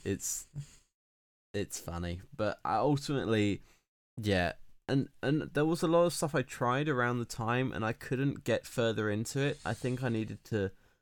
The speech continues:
once I started doing the Back to Mono p-, well, show, I guess, 'cause I was doing it as part of a friend's radio station on Mixcloud initially, that's when I kind of started digging much further into the rest of the sixties music,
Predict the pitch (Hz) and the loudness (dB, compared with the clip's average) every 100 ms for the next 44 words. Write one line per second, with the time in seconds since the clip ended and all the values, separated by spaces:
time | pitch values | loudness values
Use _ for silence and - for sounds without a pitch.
0 | _ _ _ _ _ - 147 147 190 170 | _ _ _ _ _ 0 2 4 2 2
1 | - 135 123 135 - - 107 104 98 92 | 2 2 2 -2 -8 -2 2 2 0 -2
2 | - - 104 - - 95 104 110 85 76 | -6 0 0 0 -2 0 2 2 0 -4
3 | - - - 87 85 - - - - 90 | -10 -16 -12 -8 -8 -8 -16 -2 2 2
4 | 76 80 82 85 - - 90 90 87 92 | 0 -4 -4 -4 -6 -6 -4 -4 -2 -4
5 | 90 65 - 101 92 73 78 - 90 82 | -4 -6 -6 -4 -4 -6 -8 -4 -2 -2
6 | 82 95 82 85 90 - 82 - 73 87 | -6 -6 -4 -2 -2 -4 -4 -6 -6 -4
7 | 92 - - 80 71 90 - - - 85 | -4 -6 -6 -4 -4 -4 -4 -6 -8 -8
8 | - - - _ 110 117 - 131 117 113 | -10 -16 -20 _ 2 2 2 2 2 0
9 | 120 107 101 - 110 104 95 101 98 101 | 0 0 0 0 0 0 -4 -4 -2 0
10 | 98 95 95 - - - 98 95 98 - | 0 0 -2 -4 -8 -2 0 0 -2 -2
11 | 101 101 - 110 110 - 110 113 - - | -2 -2 -2 -2 -2 -2 -4 -4 -4 -4
12 | - 120 117 120 123 123 165 - | -6 -6 -4 -2 -2 0 -2 -4